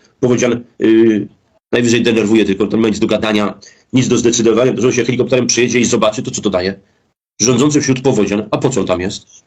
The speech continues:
Przeszkadzać służbom ratowniczym? To nie ma sensu. To nie ma sensu. To lepiej jak, jak ten drugi rządzący, niby rządzący był w tym czasie w Ameryce i, i, i przynajmniej nie przeszkadzał. Niechby tak było. Y, nie mamy prawa, nie mamy procedur właściwych, nie mamy ludzi ofiary, mądrości.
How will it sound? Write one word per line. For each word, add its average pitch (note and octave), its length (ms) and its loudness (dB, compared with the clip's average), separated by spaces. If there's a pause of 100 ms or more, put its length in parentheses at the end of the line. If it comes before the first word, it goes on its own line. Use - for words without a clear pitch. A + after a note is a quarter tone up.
(300)
Przeszkadzać B2+ 400 0
służbom B2+ 280 2
ratowniczym? C3 600 0 (320)
To E4+ 80 2
nie D4+ 100 6
ma B3+ 100 4
sensu. - 380 -2 (380)
To F3+ 80 2
nie G3 100 4
ma G3 100 2
sensu. F#3 320 0
To C3+ 100 0
lepiej D#3 200 4
jak, D3 100 2
jak D3 120 -4 (300)
ten C#3 120 0
drugi C3 240 2
rządzący, B2 480 0
niby A#2+ 140 2
rządzący B2 380 0
był A2+ 80 -2
w - 40 -8
tym A2+ 80 -4
czasie A#2 200 -2
w A2 60 0
Ameryce G#2+ 420 -2 (340)
i, A2 60 0
i, A#2 720 -2
i - 20 0
przynajmniej D3+ 260 2
nie C#3 80 2
przeszkadzał. F#2+ 500 -4 (280)
Niechby A#2+ 180 0
tak A2 220 -4
było. F#2+ 320 0 (280)
Y, A#2 220 2
nie D#3+ 100 4
mamy E3 180 2
prawa, C#3+ 440 -2 (260)
nie B2+ 100 0
mamy C3 180 2
procedur A#2+ 360 0
właściwych, F2+ 420 -2
nie B2+ 60 2
mamy C3 180 4
ludzi B2 240 0
ofiary, B2+ 320 0
mądrości. A#2+ 640 0